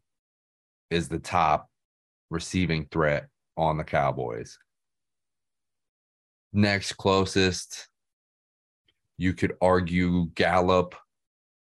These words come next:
or Schultz. Gallup is hurt right now, still not on the field. Schultz, respectable, decent tight end. But he's got a rapport with Prescott.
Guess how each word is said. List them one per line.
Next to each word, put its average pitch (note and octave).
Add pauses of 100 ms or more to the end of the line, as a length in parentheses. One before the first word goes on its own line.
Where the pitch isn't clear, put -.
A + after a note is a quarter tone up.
(680)
or F2
Schultz. - (640)
Gallup F#2 (260)
is G2+
hurt B2
right D2+
now, B1 (220)
still -
not E2
on E2
the D2+
field. D2 (1300)
Schultz, - (580)
respectable, G2 (480)
decent F2+
tight E2+
end. D2+ (1600)
But F2+
he's E2+
got F#2
a F2
rapport E2+ (100)
with D#2+
Prescott. G2